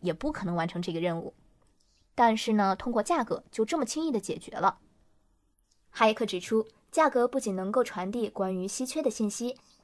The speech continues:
它还能够指导生产，指导人们在不同的生产方式当中选择适当的生产方式。而到最后呢，是关于奖惩的问题。怎样才能够恰如其分地去奖励和惩罚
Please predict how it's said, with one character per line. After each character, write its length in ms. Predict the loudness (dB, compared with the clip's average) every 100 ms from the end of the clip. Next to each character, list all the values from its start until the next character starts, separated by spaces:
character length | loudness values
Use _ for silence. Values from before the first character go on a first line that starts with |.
| -2
它 120 | 0
还 120 | 2
能 140 | 2
够 180 | 4 4
指 120 | 4
导 140 | 0 0
生 260 | -2 -4
产， 260 | -4 -6 -8 -14 _ -2
指 100 | 4
导 140 | 6
人 160 | 6 2
们 180 | 0 0
在 140 | -2
不 220 | 0 -2
同 220 | -4 -6
的 100 | -4
生 200 | -4 -6
产 140 | -6 -6
方 200 | -4 -2
式 120 | -2
当 200 | 0 0
中 200 | 0 -2 -4
选 280 | -8 -8 -4
择 180 | -4
适 240 | -4 -4 2
当 260 | 2 2
的 120 | -2 -4
生 220 | -4 -4
产 160 | -4 -4
方 180 | -4 -2
式。 220 | -4 -8 -12 -20 -20 _ -20 _ _ -20 -20 -10
而 140 | -4
到 120 | -2 2
最 140 | 2
后 240 | 4 4
呢， 180 | 4 0 -2
是 160 | -6
关 240 | -4 -4 -4
于 60 |
奖 300 | -4 -6 -6
惩 180 | -6 -4
的 100 | -2
问 160 | -2 -4
题。 300 | -6 -12 -12 _ _ _ _ _
怎 240 | -4 0
样 160 | 0 0
才 160 | -2 -4
能 220 | -4 -2
够 160 | -2
恰 220 | -2 -2 -2
如 120 | -2
其 220 | -2 -4
分 200 | -2 -2
地 100 | -2
去 180 | -4 -8
奖 340 | -6 -6 -4
励 160 | -8 -10
和 140 | -10
惩 300 | -12 -8 -8
罚 240 | -2 -4